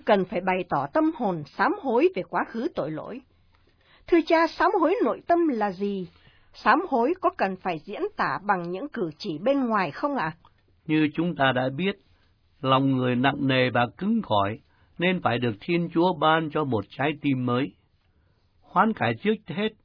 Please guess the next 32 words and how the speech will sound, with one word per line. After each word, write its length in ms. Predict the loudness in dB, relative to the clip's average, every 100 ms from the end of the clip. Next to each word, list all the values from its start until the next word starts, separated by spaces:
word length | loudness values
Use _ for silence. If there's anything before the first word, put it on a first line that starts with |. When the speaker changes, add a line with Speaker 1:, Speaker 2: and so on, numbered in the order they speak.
| _ _ _
Speaker 2:
là 180 | 0 0
công 240 | 2 -2 0
việc 200 | -2 -2
của 140 | -2
ân 320 | -2 -2 -2 -4
sủng. 280 | -6 -6 -6 _ _ _ _ _ _ _
Thiên 240 | 0 0
Chúa 180 | 4 4
làm 320 | 6 4 2
cho 140 | 2 2
lòng 240 | 4 0 -2
chúng 220 | -4 -2
ta 320 | 0 0 0 0
quay 220 | 0 0
về 260 | 0 0 2
với 180 | 0
người. 400 | 0 2 0 -2 -6 _ _ _ _ _ _ _ _ _
"Lạy 240 | -4 -2 -2 -2
Chúa, 320 | 2 2 0 -4 _ _ _
xin 240 | 0 2
đưa 180 | 2 0
chúng 280 | 0 -4 -2
con 320 | 0 0 0
về, 320 | 0 0 -4 -12 _ _ -2
và 180 | 0 0
chúng 200 | -2 -4
con 300 | 0 0 0
sẽ 200 | -2 -4 -2
trở 120 | -2 0
lại 280 | 0 -2
với 220 | -2 -2 -2
Chúa." 340 | -2 -2 -2